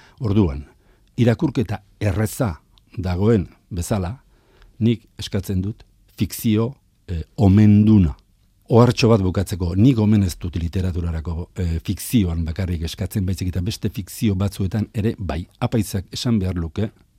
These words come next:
Jainkoak egin omen zituen zeru lurrak. Zientzialariak esan behar luke, hau dena Big Bangarekin hasi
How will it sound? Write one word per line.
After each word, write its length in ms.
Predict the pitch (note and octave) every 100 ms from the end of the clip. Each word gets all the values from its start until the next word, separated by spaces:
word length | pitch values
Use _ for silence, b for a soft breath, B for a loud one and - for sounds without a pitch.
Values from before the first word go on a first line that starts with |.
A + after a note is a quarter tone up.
| _ -
Jainkoak 440 | F2+ F2 G#2+ F2
egin 240 | F2+ A2+ -
omen 400 | B2+ A2+ C#3 C#3+ -
zituen 520 | - F#2 C3+ A#2+ -
zeru 380 | - G#2 G2 B2+ -
lurrak. 460 | G2 D2+ C#2 - B B B -
Zientzialariak 960 | - A#2 G#2+ G2+ B2 A#2 B2+ A2+ G2
esan 280 | F#2 - A2+
behar 140 | F#2+ F2
luke, 360 | E2+ A#2+ B2 B B B
hau 100 | C#3+ A#2
dena 280 | A#2+ A#2 -
Big 300 | F#2+ G2+ B2
Bangarekin 720 | G#2 C3+ A#2 A2+ A2 B2+ C3
hasi 360 | - F2+ -